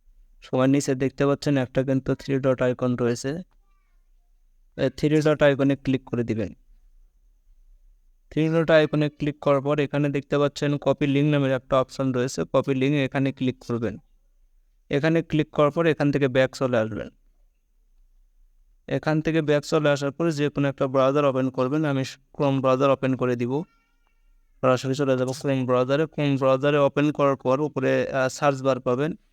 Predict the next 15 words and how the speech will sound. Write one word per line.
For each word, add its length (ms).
তো 80
এইখানে 440
আমি 180
লিখে 340
দিব, 400
তো 120
উপরে 240
সার্চ 360
বারে 220
লিখে 280
দিব 240
ভিডিও 520
ডাউন 440
ডট 260
নেট, 220